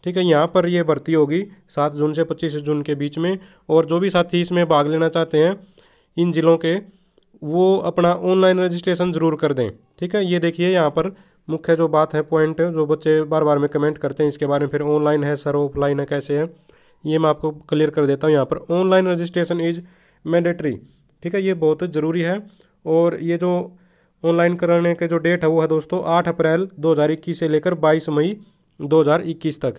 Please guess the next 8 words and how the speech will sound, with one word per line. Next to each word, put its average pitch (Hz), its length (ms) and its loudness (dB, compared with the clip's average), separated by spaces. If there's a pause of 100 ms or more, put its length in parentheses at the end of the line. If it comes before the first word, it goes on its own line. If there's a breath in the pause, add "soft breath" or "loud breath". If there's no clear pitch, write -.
(160)
ठीक 170 140 -4
है, 190 120 -2 (280 loud breath)
और 160 120 4
आपके 170 280 2
जो 175 160 4
एडमिट 170 260 0
कार्ड 170 240 4
हैं 175 400 0